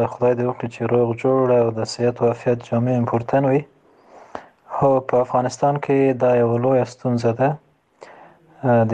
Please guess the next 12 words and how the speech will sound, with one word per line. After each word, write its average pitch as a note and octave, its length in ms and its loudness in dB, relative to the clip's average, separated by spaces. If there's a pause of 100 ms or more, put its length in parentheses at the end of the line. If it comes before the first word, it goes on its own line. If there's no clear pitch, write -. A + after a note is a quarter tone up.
(120)
دې B2 140 4 (160)
ستونزې، C3 680 0 (840)
غټ C3 180 0 (140)
لامل B2+ 340 0 (360)
او A2+ 80 2 (240)
غټ، A#2+ 180 0 (1900)
فکتور A#2 300 0 (140)
دا C#3 100 2
ده C#3 40 0 (100)
چې - 120 -2 (160)
په B2 120 -4
افغانستان A#2+ 440 -2